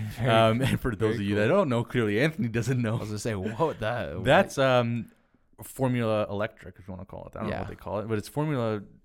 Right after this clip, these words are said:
Speaker 2: cars
Speaker 1: We
Speaker 2: and
Speaker 1: know what, yeah,
Speaker 2: with
Speaker 1: I know
Speaker 2: electric
Speaker 1: Formula
Speaker 2: motors.
Speaker 1: E is, yeah, of
Speaker 2: Um,
Speaker 1: course.
Speaker 2: and for those of you that don't know, Jaguar is pretty involved in that, and they're
Speaker 1: Mm-hmm.
Speaker 2: at the le-, at the top in the, in, with technology and
Speaker 1: Really?
Speaker 2: they're leaders, and, um, they're quite involved with it. And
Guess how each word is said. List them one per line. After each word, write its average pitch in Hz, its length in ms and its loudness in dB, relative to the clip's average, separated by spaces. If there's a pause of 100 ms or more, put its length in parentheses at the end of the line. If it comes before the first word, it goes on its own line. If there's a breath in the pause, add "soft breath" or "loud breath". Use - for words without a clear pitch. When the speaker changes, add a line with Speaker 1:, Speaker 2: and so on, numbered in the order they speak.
(100)
Speaker 2:
cars 117 440 -2
Speaker 1:
We 123 60 -6
Speaker 2:
and 240 100 0
Speaker 1:
know 208 60 6
what, 117 120 2
yeah, 92 100 0
Speaker 2:
with - 80 0
Speaker 1:
I 123 40 2
know 123 80 4
Speaker 2:
electric 120 220 0
Speaker 1:
Formula 101 260 2
Speaker 2:
motors. 76 100 -6
Speaker 1:
E 92 100 -4
is, 120 180 -6
yeah, 82 160 -6
of 92 40 -6
Speaker 2:
Um, 113 280 6
Speaker 1:
course. 131 100 -2
Speaker 2:
and 127 420 0
for 120 100 -6
those 120 180 0
of 107 60 -4
you 104 100 -4
that 113 300 -4
don't 175 240 2
know, 113 200 2
Jaguar 110 640 0
is 90 180 -6 (120)
pretty 120 340 -2
involved 104 520 -4
in 92 80 -8
that, 90 200 -8
and 98 140 -6
they're 98 200 2
Speaker 1:
Mm-hmm. 92 260 -8
Speaker 2:
at 110 140 -6
the 98 80 -10
le-, 95 140 -10 (120)
at 98 120 -10
the - 80 -16
top - 340 -6
in 90 120 -10
the, 85 200 -14 (360 soft breath)
in, 90 220 -8
with 92 160 -10
technology 143 680 -6
and - 100 -4
Speaker 1:
Really? - 120 -4
Speaker 2:
they're 190 140 -2
leaders, 151 520 -6
and, 90 180 -4 (480 soft breath)
um, 98 260 -2
they're 101 100 -2
quite - 220 -8
involved 123 380 -4
with 104 160 -6
it. 92 80 -6
And 110 120 -8